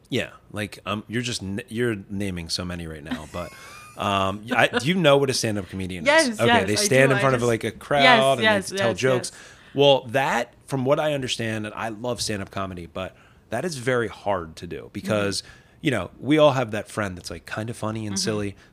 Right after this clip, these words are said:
Speaker 1: but it doesn't translate.
Speaker 2: No.
Speaker 1: It doesn't matter.
Speaker 2: No.
Speaker 1: Like, you get up on stage and they call it eating shit.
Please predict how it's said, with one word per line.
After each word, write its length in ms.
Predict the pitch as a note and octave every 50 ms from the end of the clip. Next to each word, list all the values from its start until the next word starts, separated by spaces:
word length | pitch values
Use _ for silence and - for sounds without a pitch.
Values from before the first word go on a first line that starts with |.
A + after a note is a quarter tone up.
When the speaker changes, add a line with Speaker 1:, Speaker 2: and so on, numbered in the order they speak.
| _ -
Speaker 1:
but 120 | A#2+ A#2+
it 80 | B2+ -
doesn't 240 | F3+ D#3 E3 D3+
translate. 500 | - - A2 G2+ F#2 - D#2+ B1+ - _
Speaker 2:
No. 220 | - F#3+ F3+ D#3+ - -
Speaker 1:
It 80 | - -
doesn't 180 | C3+ B2 A#2+ A2
matter. 260 | F#2 D#2+ C#2 B1 -
Speaker 2:
No. 120 | - - - - - _ -
Speaker 1:
Like, 240 | A2+ G#2+ G#2 - A#2
you 80 | C3
get 120 | C3+ D3+ C#3
up 120 | C3+ -
on 100 | A#2+ G#2+
stage 420 | G#2 - - G#2 G2 F#2+ F#2 - -
and 220 | F2+ E2+ F2 E2+
they 60 | F2
call 260 | - - - G2+ F#2
it 60 | D#2+ -
eating 240 | - G2 E2+ E2+ E2
shit. 300 | - - - D#2+ C2+ -